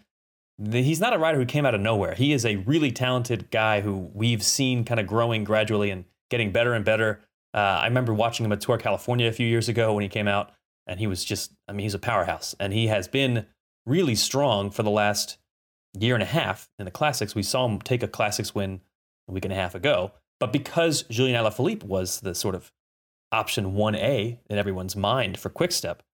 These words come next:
I don't wanna say people wrote Asgreen off, but it was sort of, we just don't think about him in the same breath as we maybe think about some of these other contenders. And I do think being a part of Quickstep is huge. I mean, it's, it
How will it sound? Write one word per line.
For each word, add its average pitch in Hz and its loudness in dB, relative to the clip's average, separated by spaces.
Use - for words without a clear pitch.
I 185 2
don't 214 4
wanna 202 2
say 185 2
people 151 2
wrote 131 2
Asgreen 120 2
off, 160 0
but - -2
it 123 2
was 135 4
sort 180 4
of, 139 -4
we 151 0
just 151 0
don't 160 0
think 185 0
about 127 4
him 120 2
in 107 2
the 104 2
same 123 2
breath 110 2
as 98 -2
we 104 2
maybe 101 0
think 107 -4
about 95 0
some 107 -2
of 98 2
these 98 0
other 95 0
contenders. 104 -4
And 104 0
I 127 2
do 180 2
think 165 0
being 135 2
a 117 0
part 135 0
of 117 -2
Quickstep 127 0
is 92 0
huge. 98 -2
I - -4
mean, 98 -8
it's, - -6
it 107 -6